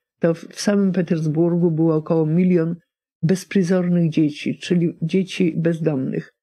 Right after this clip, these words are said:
które mieszkały gdzieś w kanałach, gdzieś tam i te organizacje humanitarne europejskie dokarmiały tych dzieci. Ile mamy dziś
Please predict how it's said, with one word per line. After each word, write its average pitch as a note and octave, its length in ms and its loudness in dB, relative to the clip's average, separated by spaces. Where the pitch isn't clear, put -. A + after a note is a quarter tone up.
które E3 200 0
mieszkały E3 460 0
gdzieś D#3 220 -2
w - 60 -8
kanałach, D#3 720 0
gdzieś D3 400 -2
tam D#3 280 0
i D#3+ 60 2
te D3+ 180 2
organizacje D#3 640 0
humanitarne D3+ 800 0
europejskie D3 840 0
dokarmiały D3 880 0
tych - 200 -2
dzieci. - 440 -6
Ile G3 200 2
mamy D3+ 300 0
dziś D3 440 -6